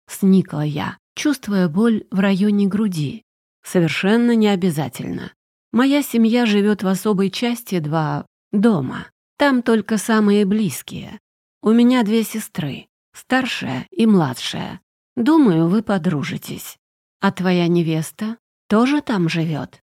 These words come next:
прямо спросила я ледяным голосом. «Нет», удивил меня Мак.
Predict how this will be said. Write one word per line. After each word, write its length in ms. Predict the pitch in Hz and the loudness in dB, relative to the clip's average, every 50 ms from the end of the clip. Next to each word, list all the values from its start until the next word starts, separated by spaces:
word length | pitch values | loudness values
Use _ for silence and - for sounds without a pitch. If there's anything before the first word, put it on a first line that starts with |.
| - - | -6 -2
прямо 340 | - 214 196 180 160 160 | 0 2 2 2 2 0
спросила 640 | 156 - - - 180 175 156 - - 247 262 240 180 | -2 -4 -6 -6 -6 -6 -6 -4 -4 -2 -2 0 -2
я 320 | 147 143 156 - - - - _ _ | -2 -4 -6 -8 -12 -12 -16 _ _
ледяным 540 | - 208 226 214 175 202 208 208 220 214 214 | -2 0 0 2 2 2 2 2 2 2 2
голосом. 680 | 202 208 208 160 147 - 151 - - - - - - - _ _ _ _ _ _ _ _ - | 2 2 0 0 -2 -4 -8 -12 -10 -10 -10 -10 -12 -14 _ _ _ _ _ _ _ _ -2
«Нет», 360 | - 226 208 190 180 180 185 - - _ _ _ _ _ | 2 4 4 6 4 2 0 -4 -10 _ _ _ _ _
удивил 500 | - 208 202 170 185 190 165 170 170 175 | -2 0 2 4 4 4 4 4 4 4
меня 320 | 185 196 196 196 202 214 214 | 4 4 4 4 2 2 2
Мак. 400 | 202 180 139 - - - _ | 0 -2 -2 -4 -10 -16 _